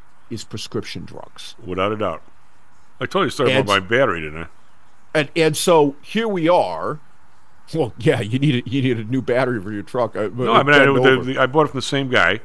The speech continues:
Speaker 2: four years
Speaker 1: Yeah,
Speaker 2: ago.
Speaker 1: bend
Speaker 2: He
Speaker 1: over. It's twice what it
Speaker 2: Well,
Speaker 1: was a
Speaker 2: no,
Speaker 1: couple of years
Speaker 2: oh,
Speaker 1: ago.
Speaker 2: oh, no, no. Uh, he, he, he said, I said, "You know, I, I'm losing track of time as I age." He goes, "It's almost four years to the day.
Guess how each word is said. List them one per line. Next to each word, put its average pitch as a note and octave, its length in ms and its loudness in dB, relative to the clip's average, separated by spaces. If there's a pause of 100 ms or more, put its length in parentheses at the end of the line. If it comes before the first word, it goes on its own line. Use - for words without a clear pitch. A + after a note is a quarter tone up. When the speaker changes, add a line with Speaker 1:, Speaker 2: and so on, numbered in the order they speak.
(500)
Speaker 2:
four C3 200 2
years C3 180 4
Speaker 1:
Yeah, D#3+ 80 4
Speaker 2:
ago. - 80 4
Speaker 1:
bend F#3+ 140 10
Speaker 2:
He G#3 60 10
Speaker 1:
over. E3+ 140 8
It's C#3+ 120 -2
twice F3+ 320 4
what D#3+ 140 0
it D3 60 -6
Speaker 2:
Well, D#3+ 120 4
Speaker 1:
was D#3 100 0
a F#3+ 40 0
Speaker 2:
no, G3+ 60 4
Speaker 1:
couple D#3 220 2
of G3 80 8
years D3+ 200 6
Speaker 2:
oh, G#2 60 4
Speaker 1:
ago. A#2 140 4
Speaker 2:
oh, - 40 6
no, C#3+ 120 6
no. F2 200 0 (340)
Uh, G#2+ 240 6
he, A#2+ 200 -2
he, C3 200 -6 (240)
he A#2+ 140 -2
said, A2+ 360 2 (140)
I B2 80 -8
said, D3 200 -6
"You D#3+ 60 -2
know, D3+ 120 0
I, A#2 160 -2
I'm G#2 80 -10 (480)
losing B2 280 -4
track A#2+ 280 0
of G2 80 -8
time A#2+ 260 -2
as F#2+ 140 -2
I F#2 80 0
age." F#2+ 480 -2 (480)
He B2 100 -4
goes, A#2+ 160 2
"It's A2 100 -4
almost C3+ 280 0
four C3+ 240 0
years A#2+ 280 -2
to A2 60 -10
the G2+ 80 -6
day. F2 220 -6